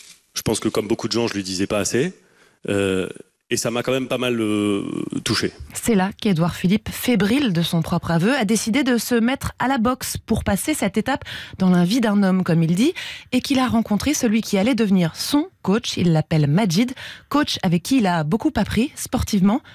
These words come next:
Speaker 2: mais pas seulement.
Speaker 1: J'ai appris à placer mes pieds, j'ai appris, euh, la technique, j'ai appris les esquives, j'ai appris les enchaînements, j'ai appris, euh, à maîtriser mon souffle, à pas taper trop fort,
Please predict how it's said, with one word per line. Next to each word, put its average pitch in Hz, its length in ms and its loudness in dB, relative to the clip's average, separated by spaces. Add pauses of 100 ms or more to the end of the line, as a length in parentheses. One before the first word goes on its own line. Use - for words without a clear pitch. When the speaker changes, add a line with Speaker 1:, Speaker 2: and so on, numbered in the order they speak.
(120)
Speaker 2:
mais 160 100 2
pas 233 120 -2
seulement. 147 360 2 (400)
Speaker 1:
J'ai 127 100 2
appris 117 240 2
à 110 40 0
placer 107 280 -2
mes 104 100 0
pieds, 123 240 0
j'ai 117 100 -2
appris, 104 300 -2
euh, 95 200 2
la 95 120 -2
technique, 123 440 -2
j'ai 107 80 0
appris 104 180 -2
les 95 180 0
esquives, 113 380 0
j'ai 110 100 0
appris 95 200 0
les 95 140 0
enchaînements, 101 600 -2 (600)
j'ai 113 140 -2
appris, 120 380 0
euh, 107 280 2
à 104 40 -2
maîtriser 107 380 -6
mon 101 120 -2
souffle, - 420 -2 (120)
à - 60 -16
pas 104 120 -4
taper 104 240 -2
trop 107 140 -4
fort, 143 440 -2